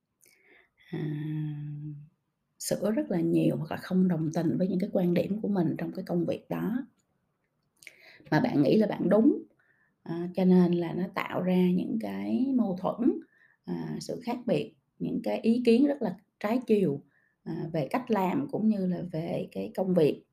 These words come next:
à, mà bạn đang làm. Ngược lại thì đối với lại một cái nhân sự mà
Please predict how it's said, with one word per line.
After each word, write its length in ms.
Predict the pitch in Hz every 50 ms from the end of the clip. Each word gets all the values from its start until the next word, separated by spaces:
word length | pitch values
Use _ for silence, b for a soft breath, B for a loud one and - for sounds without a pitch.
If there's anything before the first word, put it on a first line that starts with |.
| _ _ _ _ _ _ _ _ _ -
à, 480 | 170 160 160 160 156 156 160 156 156 156
mà 140 | 160 156 160
bạn 220 | - - - -
đang 220 | 185 180 180 180 180
làm. 280 | 180 165 160 175 - 147 - B B B B B _ -
Ngược 200 | 165 156 160 -
lại 300 | 160 131 - 98 147 170
thì 100 | 185 185
đối 220 | 156 156 175 208 233
với 140 | 262 277 262
lại 200 | - - - -
một 300 | 180 175 147 - - - _
cái 480 | - 214 214 220 220 240 254 269 285
nhân 360 | 285 262 233 220 214 208 208 214
sự 520 | 208 - - - - - - 147 - B B B B B B B _
mà 160 | 180 175 170